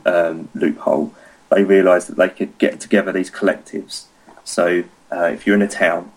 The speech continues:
you can get a few people together and you can grow and distribute your own cannabis between you, um, which, again, is just forms a very rudimentary Spanish social club. That then took off and started going into a bit more mainstream. So if you go into, I've, I've never personally been to Spain, but I know a lot of people have. So you can go into a club or a bar,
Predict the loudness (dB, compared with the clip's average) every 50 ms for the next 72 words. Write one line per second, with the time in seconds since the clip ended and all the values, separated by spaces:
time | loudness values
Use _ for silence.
0 | -18 -18 -12 -6 -4 -4 -4 -4 -2 -2 -2 0 0 -2 -2 -2 -8 -8 -6 -6
1 | -6 -6 -4 -4 -6 -6 -8 -14 _ _ _ _ -10 -8 -8 -6 -4 -4 -6 -4
2 | -4 -4 -4 -4 -4 0 2 4 6 6 6 6 4 2 0 -2 0 0 0 0
3 | 0 -4 -2 0 0 0 0 2 2 4 4 4 2 0 -2 -4 -4 -4 -8 -10
4 | -12 -12 -14 -6 -2 -2 -2 -2 -2 -8 -12 -12 -12 -14 -16 -20 -20 _ -20 -20
5 | -20 -20 _ _ _ _ -2 0 2 2 2 2 0 -4 -4 -2 -2 -2 -2 -4
6 | -10 -12 -12 _ -6 -6 -2 0 0 0 0 0 -4 -12 -16 -12 -6 -2 -2 -2
7 | -2 -4 -6 -2 0 2 2 2 2 -2 -2 0 2 2 2 2 0 -2 -2 -2
8 | -6 -6 -6 -6 -10 -6 -2 -2 -2 -2 -2 -2 0 0 0 0 -2 -10 -10 -8
9 | -10 -10 -12 -14 _ _ -20 _ -20 _ _ _ _ _ _ _ _ _ _ _
10 | 0 0 0 0 -2 -2 0 0 0 0 -2 -2 -2 -2 0 2 2 2 2 2
11 | -2 -14 -12 -6 -4 -4 -4 -2 2 2 4 4 2 2 2 2 2 2 -2 -4
12 | -6 -8 -8 -6 -6 -4 -2 -2 -2 0 -2 -2 0 2 2 4 2 2 0 -4
13 | -6 -8 -8 -8 -10 -6 -2 -2 -2 0 0 -2 0 2 2 0 0 -2 -6 -6
14 | -4 -4 -4 -2 -2 -2 2 2 2 2 2 4 4 4 4 4 2 0 -2 0
15 | 0 0 -2 -2 -2 -6 -2 0 0 0 0 -6 -8 -8 -8 -6 -6 -4 -4 -2
16 | 0 0 0 0 0 -4 -4 -6 -6 -6 -8 -10 -6 0 2 2 2 0 -2 -8
17 | -4 -4 -4 -2 -2 0 2 2 2 2 2 -2 -6 -8 -12 -12 -8 -2 0 0
18 | 0 2 0 -4 -4 -2 0 0 0 0 -2 -6